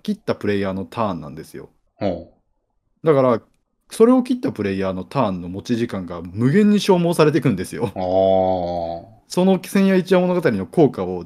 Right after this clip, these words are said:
Speaker 1: 解決してる最中が、
Speaker 2: なるほど。
Speaker 1: ゲーム、一ゲーム分の時間取らされるわけですから。
Speaker 2: なるほど。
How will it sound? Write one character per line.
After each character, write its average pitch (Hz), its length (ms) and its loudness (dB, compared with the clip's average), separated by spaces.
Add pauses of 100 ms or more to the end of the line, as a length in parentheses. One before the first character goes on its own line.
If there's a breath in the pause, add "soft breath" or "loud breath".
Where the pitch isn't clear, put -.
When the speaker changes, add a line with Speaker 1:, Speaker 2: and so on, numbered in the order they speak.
Speaker 1:
解 165 220 4
決 - 240 -10
し 85 80 -14
て 120 100 0
る 117 80 0
最 110 260 -2
中 82 420 -14
が、 107 120 0
Speaker 2:
な 95 60 4
る 95 60 2
ほ 131 100 0
ど。 139 60 6
Speaker 1:
ゲ 147 80 6
ー 147 40 2
ム、 143 240 0
一 147 260 -2
ゲ 151 120 8
ー 151 40 6
ム 147 100 4
分 143 220 4
の 139 100 4
時 127 100 -2
間 127 240 0
取 123 140 2
ら 127 100 6
さ 131 100 2
れ 120 80 4
る 101 80 -2
わ 92 80 -4
け 104 80 -12
で 92 80 -8
す - 100 -14
か 95 100 -6
ら。 92 180 -4
Speaker 2:
な 110 120 4
る 104 80 2
ほ 104 60 -2
ど。 95 840 -10